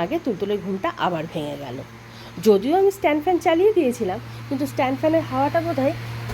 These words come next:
মানে মশারির ভেতর ঠিকঠাক পৌঁছাচ্ছে না, যার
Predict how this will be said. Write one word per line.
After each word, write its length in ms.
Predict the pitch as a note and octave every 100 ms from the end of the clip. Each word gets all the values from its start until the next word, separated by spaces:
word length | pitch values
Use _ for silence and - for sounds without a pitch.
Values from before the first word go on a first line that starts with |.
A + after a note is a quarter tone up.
| -
মানে 140 | A3 G#3+ A#3
মশারির 320 | A3+ C#4 C#4
ভেতর 200 | C4+ C#4 -
ঠিকঠাক 320 | B3+ - D#4+ -
পৌঁছাচ্ছে 520 | E4 - G#3+ - - -
না, 60 | - - - - - - - -
যার 140 | B3